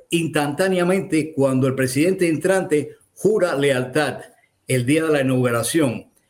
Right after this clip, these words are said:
a los Estados Unidos y, y toma la presidencia en ese mismo momento. En ese momento, él recibe todos los poderes de presidente. Sin embargo, el presidente que estaba, el saliente, que en ese caso, por ejemplo, en el caso de Trump,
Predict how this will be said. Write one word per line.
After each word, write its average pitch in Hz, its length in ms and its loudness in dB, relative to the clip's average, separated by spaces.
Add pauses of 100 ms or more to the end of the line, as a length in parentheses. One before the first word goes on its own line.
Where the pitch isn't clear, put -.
(320)
a 120 360 0
los 127 140 0
Estados 143 280 0
Unidos 160 280 2
y, 135 120 -4
y 147 100 -2
toma 175 260 0
la 180 140 0
presidencia 160 640 0
en 156 160 0
ese 233 280 0
mismo 175 260 0
momento. 135 560 0 (480)
En 156 180 0
ese 226 180 0
momento, 196 640 0
él 180 380 0 (280)
recibe 175 480 2
todos 196 280 2
los 185 180 2
poderes 170 420 2
de 131 100 0
presidente. 135 540 0
Sin 135 180 0
embargo, 156 520 -2 (520)
el 160 260 0
presidente 208 760 0
que 175 100 0
estaba, 151 680 -2
el 113 140 -4
saliente, 147 680 -2
que 120 100 -6
en 120 80 -2
ese 117 180 -4
caso, 131 420 -4 (280)
por 123 120 -6
ejemplo, 123 340 -4
en 120 120 -6
el 110 80 -10
caso 131 300 0
de 127 80 0
Trump, 151 300 0